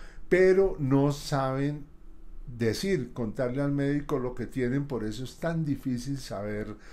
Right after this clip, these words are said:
lo que tienen. Por ejemplo, nosotros tenemos en el examen C M P una historia muy estricta,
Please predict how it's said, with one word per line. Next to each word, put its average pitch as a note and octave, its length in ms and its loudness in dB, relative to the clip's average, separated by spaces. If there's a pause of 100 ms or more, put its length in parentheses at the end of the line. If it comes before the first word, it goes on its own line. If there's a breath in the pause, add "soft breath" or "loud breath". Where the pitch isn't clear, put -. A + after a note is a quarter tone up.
(180 loud breath)
lo A#2+ 140 0
que A2+ 120 -4
tienen. D3+ 400 2 (500 loud breath)
Por B2+ 140 6
ejemplo, E3 300 4
nosotros C3 460 -4
tenemos C3+ 480 -2
en A2 180 -8
el G2+ 140 -6
examen B2 420 -4
C C#3 160 -2
M C#3+ 200 -2
P D3+ 120 -6
una E3+ 240 -2
historia C#3+ 480 0
muy G#3 400 0
estricta, C#3+ 720 -4